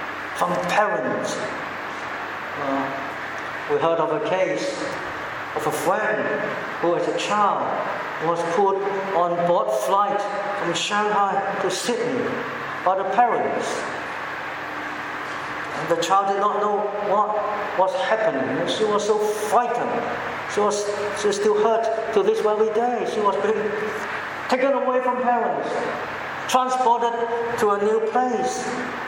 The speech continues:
A terrible experience. Little children love to be with parents. And we are to receive God's kingdom. In the sense of we,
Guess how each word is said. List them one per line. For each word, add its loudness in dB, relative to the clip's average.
A -2
terrible 4
experience. 0
Little 2
children 2
love 4
to 0
be 2
with 0
parents. 0
And 2
we 6
are 2
to 2
receive 0
God's 2
kingdom. -2
In -4
the 2
sense -2
of 0
we, 2